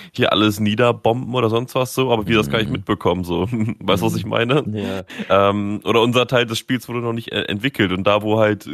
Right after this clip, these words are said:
Speaker 1: Krieg und sonst was ist, da läuft die Simulation gerade noch im vollen Gange, wo die
Speaker 2: Mhm.
Speaker 1: Spieler noch drinne sind. <laughs>
Speaker 2: Ja, genau.
Speaker 1: Kann ja auch sein, ne, dass wir hier das neue D L C sind, Europa, vor, Alter.
Speaker 2: Nee,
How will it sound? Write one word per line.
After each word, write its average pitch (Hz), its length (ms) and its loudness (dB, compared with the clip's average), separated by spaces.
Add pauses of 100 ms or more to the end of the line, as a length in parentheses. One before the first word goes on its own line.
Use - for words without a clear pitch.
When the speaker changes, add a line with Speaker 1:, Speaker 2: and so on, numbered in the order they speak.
(140)
Speaker 1:
Krieg 135 240 -6
und 92 80 -6
sonst 110 180 -6
was 107 140 -8
ist, 113 180 -8
da 101 280 4
läuft 107 220 0
die 107 40 -4
Simulation 107 540 0
gerade 107 220 -2
noch 107 60 -4
im 110 80 -6
vollen 107 240 -2
Gange, 107 240 0
wo 104 80 -2
die 98 60 -4
Speaker 2:
Mhm. - 60 -4
Speaker 1:
Spieler 104 280 -4
noch 90 140 -6
drinne 85 260 -8
sind. 85 240 -10
<laughs> 95 80 -4 (580)
Speaker 2:
Ja, 107 280 -6 (180)
genau. 101 480 -4
Speaker 1:
Kann 107 160 2
ja 107 120 6
auch 139 180 4
sein, 95 300 2
ne, 117 120 4
dass 117 220 2
wir 120 100 2
hier 123 140 4
das 107 100 2
neue 117 220 4
D 113 140 4
L 104 60 2
C 139 200 -2
sind, 117 160 0
Europa, 95 640 2 (320)
vor, 98 200 2
Alter. 95 400 -2
Speaker 2:
Nee, 104 340 -4